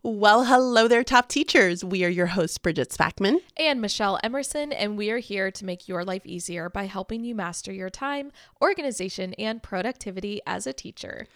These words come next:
Speaker 1: It's time to get productive. In today's episode,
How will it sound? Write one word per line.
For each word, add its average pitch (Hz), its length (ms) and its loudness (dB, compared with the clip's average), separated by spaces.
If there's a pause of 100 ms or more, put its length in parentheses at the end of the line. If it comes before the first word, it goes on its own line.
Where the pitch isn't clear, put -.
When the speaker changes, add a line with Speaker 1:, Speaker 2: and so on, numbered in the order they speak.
(220)
Speaker 1:
It's - 320 -2
time 285 460 2 (100)
to 330 160 2
get - 500 -4
productive. - 680 -2 (300)
In 240 140 4
today's 254 360 2 (200)
episode, 220 560 2